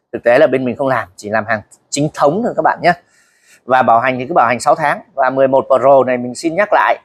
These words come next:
là phiên bản sáu tư gi, máy có ngoại hình đẹp len keng, chín chín đến keng nhá.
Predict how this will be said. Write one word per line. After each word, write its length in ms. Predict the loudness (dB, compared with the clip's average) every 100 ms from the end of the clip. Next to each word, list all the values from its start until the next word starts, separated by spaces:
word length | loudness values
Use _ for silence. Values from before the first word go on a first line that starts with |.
| _ _
là 100 | -2
phiên 180 | 0 -2
bản 160 | -2
sáu 140 | 0 0
tư 240 | 2 2
gi, 300 | 4 2 0 _ _
máy 220 | 0 2
có 120 | 2
ngoại 240 | 0 0 0
hình 240 | -4 0
đẹp 220 | 0 0
len 220 | 0 0 0
keng, 260 | 0 0 -2
chín 180 | -4 -6 -2
chín 240 | -2 0
đến 160 | 0 0
keng 320 | -2 -2 0
nhá. 180 | 0